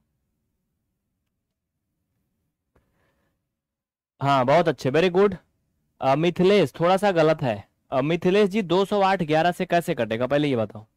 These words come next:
ग्यारह से भाग करोगे, नाइंटी एट आएगा ना, दो सौ आठ नहीं, दो सौ नौ। विपिन, थोड़ा और पीछे,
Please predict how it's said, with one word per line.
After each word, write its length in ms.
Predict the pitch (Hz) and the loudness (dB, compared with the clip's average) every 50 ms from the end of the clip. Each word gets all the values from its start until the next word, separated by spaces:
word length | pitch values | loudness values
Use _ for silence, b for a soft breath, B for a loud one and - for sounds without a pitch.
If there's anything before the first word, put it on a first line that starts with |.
| _ _ _ _ _ _ _ _ _ _ _ b b b b b _ | _ _ _ _ _ _ _ _ _ _ _ b b b b b _
ग्यारह 240 | 127 123 127 135 156 | -4 -2 0 0 0
से 140 | 156 175 165 | 0 -2 0
भाग 200 | 147 151 160 156 | 0 0 0 0
करोगे, 440 | - 151 147 151 151 147 147 156 165 | 0 0 0 0 -2 0 -2 -2 0
नाइंटी 320 | 165 156 151 151 160 160 | 0 -2 -2 -2 0 0
एट 160 | 165 160 151 | 0 0 0
आएगा 260 | 131 120 120 117 131 | 0 0 0 -2 -2
ना, 100 | 156 190 196 | -2 -2 -2
दो 240 | 147 151 165 180 180 | -2 -2 -2 -2 -2
सौ 180 | - 190 185 | -2 -2 0
आठ 220 | 170 160 165 160 156 | 0 0 0 -2 -2
नहीं, 320 | 151 143 131 113 98 98 | -4 -4 -4 -4 -6 -8
दो 200 | 107 110 135 156 165 | -6 -2 -2 -2 0
सौ 160 | - 165 147 | 0 -4 -4
नौ। 280 | 135 131 127 143 101 - _ _ _ _ _ _ _ _ _ _ _ _ _ _ _ _ _ _ _ _ _ _ | -2 -2 -2 -4 -4 -8 _ _ _ _ _ _ _ _ _ _ _ _ _ _ _ _ _ _ _ _ _ _
विपिन, 340 | 131 143 170 170 220 220 202 | -4 -4 -2 0 0 -2 0
थोड़ा 280 | 170 175 190 190 185 180 | 0 2 2 4 4 2
और 80 | 180 | 0
पीछे, 460 | 175 - 165 147 - - 143 110 98 | 0 0 -4 -4 -2 -6 -8 -8 -8